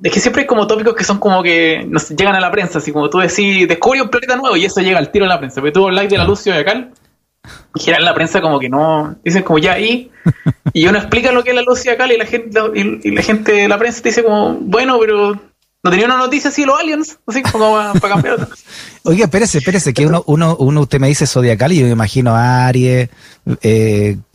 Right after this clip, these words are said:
Speaker 1: Justamente.
Speaker 2: Capricornio, no sé qué más, pues, ¿no? Virgo.
Speaker 1: Te imaginas la bola astrológica.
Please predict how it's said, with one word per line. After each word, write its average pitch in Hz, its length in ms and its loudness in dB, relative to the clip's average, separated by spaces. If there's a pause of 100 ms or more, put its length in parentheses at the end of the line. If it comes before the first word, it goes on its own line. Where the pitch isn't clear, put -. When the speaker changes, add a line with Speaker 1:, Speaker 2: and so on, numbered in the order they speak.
Speaker 1:
Justamente. 127 380 2
Speaker 2:
Capricornio, 135 800 2
no 123 100 2
sé 120 140 -2
qué 139 80 0
más, 147 160 2
pues, 113 160 -2
¿no? 139 140 2 (300)
Virgo. 143 300 2
Speaker 1:
Te 147 60 0
imaginas 139 400 0
la 170 100 0
bola 147 200 0
astrológica. 143 600 -6